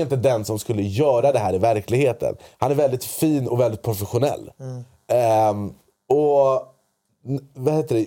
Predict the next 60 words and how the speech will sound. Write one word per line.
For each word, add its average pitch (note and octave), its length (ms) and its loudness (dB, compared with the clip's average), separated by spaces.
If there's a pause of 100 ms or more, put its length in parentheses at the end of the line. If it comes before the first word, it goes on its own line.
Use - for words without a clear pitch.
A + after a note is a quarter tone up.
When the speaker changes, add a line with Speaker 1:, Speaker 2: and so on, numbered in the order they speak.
Speaker 1:
Och C#3 80 -4
så E3 100 0
jag G3+ 240 2
tänkte D#3 260 0
att A#2 80 -4
han F3 200 0
fick F#3+ 180 -4
panik C#3+ 580 -2 (320)
för C3 80 0
att C3+ 80 -4
hans C#3+ 280 -2
skämt B2+ 440 -2
var A#2 100 0
skräck. C3 640 -4 (400)
Så C#3 60 2
han C3+ 220 0
baxade F3 400 0
några C3 220 2
av A2 160 0
mina D3 280 0
skämt. F2 460 -6 (200)
Speaker 2:
Mm. C#3+ 180 -12 (140)
Speaker 1:
F-, - 160 -8 (120)
för D3+ 80 2
att B2 80 0
han C3+ 140 0
har C3+ 40 2
ju B2+ 60 4
varit C#3 200 2
på - 60 -10
min A2+ 140 -2
föreställning A2+ 480 0
och A2 60 2
hört C#3+ 220 2
dem. - 240 -8
Speaker 2:
Mm. C#3 200 -16
Speaker 1:
Och C#3+ 120 2
jag F3+ 200 4
tänkte, C#3 240 -6
"Det G#2+ 160 -2
är D3 40 0
lugnt, C#3+ 260 0
jag G#2 100 2
har C3+ 80 2
ändå A2 160 0
fler." D3 340 0
Det G2 80 0
var B2 60 2
ju B2 80 0
därför F#3 360 2
jag A#2+ 80 0
gick A#2 140 -8
upp G3 180 -2
på A2+ 120 0
den G#2+ 100 2
här G#2 60 4
jävla F#2+ 140 0
Speaker 2:
Mm. C#3+ 60 -2
Speaker 1:
scenen F#2 480 0 (100)
överhuvudtaget. G2 760 -2